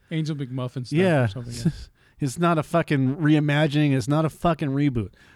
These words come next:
Speaker 2: People use the word reboot way too often. Reboot, remake, retool. It's not. This is a, this is a whole new series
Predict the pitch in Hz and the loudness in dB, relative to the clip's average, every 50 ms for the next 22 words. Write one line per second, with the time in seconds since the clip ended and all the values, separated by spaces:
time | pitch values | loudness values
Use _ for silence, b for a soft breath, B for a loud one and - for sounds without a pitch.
0 | b b b - - - - 226 220 254 226 202 220 208 185 175 175 175 175 175 | b b b -10 -4 0 0 2 2 2 4 4 4 2 2 2 2 2 4 4
1 | 170 151 139 147 156 170 147 147 151 147 - 131 127 123 127 131 135 135 - 147 | 4 2 4 2 2 4 4 4 2 2 2 -2 0 2 2 4 2 2 4 4
2 | 143 127 120 117 113 - - 110 92 104 120 135 147 143 143 143 147 139 135 131 | 4 6 6 4 4 2 0 -2 -4 -2 2 4 4 6 6 6 4 4 4 2
3 | 131 127 127 120 117 - 123 127 120 - - 117 101 90 - - _ _ _ _ | 4 4 4 2 2 2 2 2 2 4 2 2 0 0 -4 -12 _ _ _ _
4 | _ _ _ _ _ - - - - - _ - 151 147 - 147 156 147 135 120 | _ _ _ _ _ -20 -20 -20 -20 -14 _ -4 -4 -2 0 2 2 2 2 2
5 | - - - - - _ _ _ _ _ _ _ _ _ - 147 156 - - 170 | -2 -6 -14 -18 -18 _ _ _ _ _ _ _ _ _ 2 2 2 4 4 4
6 | 165 160 160 139 123 127 - - - 180 139 156 156 - 151 147 139 127 120 110 | 4 4 2 0 -2 -10 -16 -14 -4 0 2 2 4 4 2 2 2 2 2 0
7 | - - 165 180 185 202 208 208 214 214 - - 170 156 143 139 135 131 131 131 | 0 2 4 6 6 6 6 4 2 0 0 2 2 4 4 4 4 4 2 2
8 | - - - | -2 -6 -14